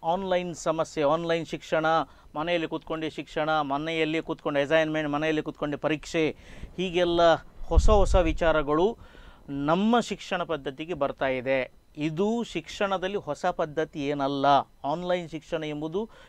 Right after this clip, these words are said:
ಇದರ ಮೊದಲಿನಿಂದಲೂ ಇತ್ತು. ಪಾಶ್ಚಾತ್ಯ ದೇಶಗಳಲ್ಲಿ ಇದು ಬಹಳ ಚಾಲ್ತಿಯಲ್ಲಿದೆ. ಆದರೆ ನಮ್ಮಂತಹ, ಅಂದರೆ ಕರ್ನಾಟಕದಲ್ಲಿ,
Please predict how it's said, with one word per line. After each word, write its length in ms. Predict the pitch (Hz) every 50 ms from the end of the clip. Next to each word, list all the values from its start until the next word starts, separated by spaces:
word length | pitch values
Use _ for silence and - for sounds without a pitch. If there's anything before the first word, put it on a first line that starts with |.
| - -
ಇದರ 180 | 151 147 147 139
ಮೊದಲಿನಿಂದಲೂ 580 | 139 139 139 160 170 170 170 165 165 160 156
ಇತ್ತು. 260 | 156 147 - - 208 202
ಪಾಶ್ಚಾತ್ಯ 520 | - 143 135 - - - 156 - - 151
ದೇಶಗಳಲ್ಲಿ 600 | 143 147 143 - - 139 143 143 147 170 202 185
ಇದು 220 | 156 143 180 226 - - - - - - -
ಬಹಳ 200 | 143 135 151 165
ಚಾಲ್ತಿಯಲ್ಲಿದೆ. 680 | - - 175 190 233 208 - 196 160 135 131 117 - - - - - - - - - -
ಆದರೆ 680 | 139 147 165 180 170 143 135 123 131 147 165 180 - - _ - -
ನಮ್ಮಂತಹ, 960 | 131 127 131 147 170 196 202 208 208 202 185 - 190 180 190 196 208 202 - -
ಅಂದರೆ 200 | 143 143 143 139
ಕರ್ನಾಟಕದಲ್ಲಿ, 880 | - 135 123 139 151 151 147 156 143 147 143 147 156 175 208 233 -